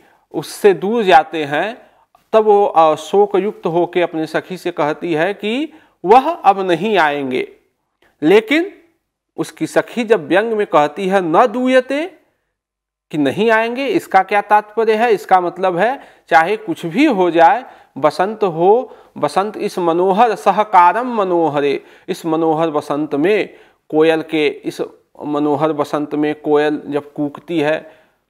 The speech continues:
बसंत के समय में ही, तो इस मनोहर समय में वह अवश्य आएंगे। तो "न दूयते" जो शब्द है, वही काकु के लहजे के भेद से इसका अर्थ होता है कि नहीं, वह अवश्य आएंगे,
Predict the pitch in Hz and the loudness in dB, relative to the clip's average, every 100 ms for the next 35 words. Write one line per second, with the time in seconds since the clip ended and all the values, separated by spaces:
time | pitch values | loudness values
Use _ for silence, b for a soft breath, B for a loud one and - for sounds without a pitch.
0 | - 135 151 151 - 147 156 147 151 151 | -12 -6 -4 -6 -6 -6 -4 -4 -2 -2
1 | 143 175 220 b b 190 - - 254 254 | -2 -6 -8 b b -4 -4 -4 -4 0
2 | 294 196 190 185 180 175 202 180 - B | 0 2 0 2 2 4 2 0 -10 B
3 | _ - 165 170 170 202 226 190 190 160 | _ -2 0 2 0 0 0 0 0 0
4 | 156 226 - 202 151 143 143 143 147 165 | 0 -2 -2 2 2 2 -2 -4 -4 -2
5 | 151 233 302 214 233 208 202 208 185 175 | 2 4 2 0 2 2 2 0 2 -2
6 | - 165 160 147 202 277 B B _ 160 | 0 -2 0 0 0 -2 B B _ 2
7 | 175 269 320 - 196 202 233 208 - 214 | 2 0 -2 0 2 2 0 -10 0 2
8 | 185 151 160 170 196 247 226 180 143 170 | 2 4 2 2 -2 -2 0 0 0 -2
9 | 165 - 185 254 269 B B 151 - 165 | -4 -2 0 0 -4 B B -10 2 4
10 | 156 170 170 151 - 147 151 180 156 135 | 6 4 -2 -8 0 0 0 -4 -6 -8
11 | 143 147 139 196 294 - b b b - | -6 -2 0 0 -2 -4 b b b -2
12 | 135 208 - 175 139 143 139 - - | 0 0 -4 -2 -2 -2 -6 -8 -10